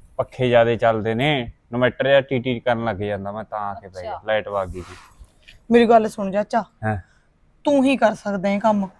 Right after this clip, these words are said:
Speaker 3: ਸਾਥੋਂ ਨਹੀਂ ਹੁੰਦਾ, ਸਾਡੇ ਤਾਂ ਹੱਥ ਖੜੇ ਹੋ ਗਏ।
Speaker 2: ਹਾਂ ਚਾਚਾ, ਹੋਰ
Speaker 1: ਮੈਂ
Speaker 2: ਕਰ ਦੇ।
Speaker 1: ਮੇਰੇ ਨਾਲ ਲੜੂਗਾ, ਮੈਂ ਕਹਿਣਾ ਵਾਧਾ ਵੱਧ ਜੂਗਾ। ਮੈਂ ਤਾਂ
Speaker 3: ਲੜਨਾ
Speaker 1: ਮਸਾਂ
Speaker 3: ਤਾਂ ਹੈ ਹੀ ਨਹੀਂ,
Speaker 2: ਹਾਂ।
Speaker 3: ਸਕੀਮ ਪੂਰੀ ਤਕੜੀ ਬਣਾ ਕੇ ਆਏ ਹਾਂ ਅਸੀਂ।
Speaker 2: ਸਕੀਮ ਹੈ ਇੱਕ,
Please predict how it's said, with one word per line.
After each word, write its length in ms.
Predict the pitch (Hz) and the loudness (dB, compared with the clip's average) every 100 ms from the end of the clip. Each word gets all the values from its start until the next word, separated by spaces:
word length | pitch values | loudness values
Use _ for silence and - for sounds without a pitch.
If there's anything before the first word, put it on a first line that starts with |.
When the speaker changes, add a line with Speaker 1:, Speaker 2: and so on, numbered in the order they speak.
| _ | _
Speaker 3:
ਸਾਥੋਂ 420 | - 285 277 - 269 | 2 4 4 2 2
ਨਹੀਂ 100 | 233 | 2
ਹੁੰਦਾ, 180 | 233 | 2
ਸਾਡੇ 220 | 262 285 254 | 4 2 4
ਤਾਂ 120 | 262 | 4
ਹੱਥ 220 | 311 262 | 2 2
ਖੜੇ 220 | 247 262 | 0 0
ਹੋ 160 | 240 185 | 0 -4
ਗਏ। 120 | 165 - - | -8 -16 -12
Speaker 2:
ਹਾਂ 200 | 233 214 | -8 -8
ਚਾਚਾ, 360 | 208 220 226 - _ _ _ _ _ _ _ _ _ _ _ _ - | -12 -16 -16 -18 _ _ _ _ _ _ _ _ _ _ _ _ -4
ਹੋਰ 100 | 285 | -2
Speaker 1:
ਮੈਂ 100 | 285 | 2
Speaker 2:
ਕਰ 140 | 294 | 2
ਦੇ। 300 | 226 196 202 _ _ _ _ _ _ _ _ _ _ 117 | 2 -4 -18 _ _ _ _ _ _ _ _ _ _ -4
Speaker 1:
ਮੇਰੇ 260 | 117 117 | 0 0
ਨਾਲ 240 | 113 117 107 | 2 0 0
ਲੜੂਗਾ, 360 | 104 101 123 | 0 2 2
ਮੈਂ 280 | 131 123 117 | 4 4 2
ਕਹਿਣਾ 220 | 101 110 | 2 0
ਵਾਧਾ 340 | 113 113 104 123 | 2 2 4 4
ਵੱਧ 240 | 113 104 | 4 0
ਜੂਗਾ। 540 | 107 151 175 151 98 - _ _ _ - - - - | 0 8 10 12 8 2 _ _ _ -20 -20 -20 -4
ਮੈਂ 100 | 123 | 6
ਤਾਂ 120 | 269 | 8
Speaker 3:
ਲੜਨਾ 120 | 285 294 | 10 8
Speaker 1:
ਮਸਾਂ 200 | 294 302 | 8 8
Speaker 3:
ਤਾਂ 120 | 302 | 6
ਹੈ 100 | 269 | 6
ਹੀ 200 | 285 320 | 4 2
ਨਹੀਂ, 640 | 320 302 349 349 330 277 | 2 0 2 2 2 0
Speaker 2:
ਹਾਂ। 120 | 254 | -4
Speaker 3:
ਸਕੀਮ 320 | 254 294 277 247 | -4 -2 -2 -2
ਪੂਰੀ 160 | 277 | -4
ਤਕੜੀ 300 | 277 269 254 | -2 -2 -2
ਬਣਾ 220 | 240 247 | -4 -4
ਕੇ 120 | 233 208 | -4 -8
ਆਏ 120 | 196 | -8
ਹਾਂ 80 | 247 | -8
ਅਸੀਂ। 160 | 226 | -12
Speaker 2:
ਸਕੀਮ 320 | 190 311 311 | -14 -10 -8
ਹੈ 60 | 269 | -8
ਇੱਕ, 380 | 233 - 262 | -8 -4 -4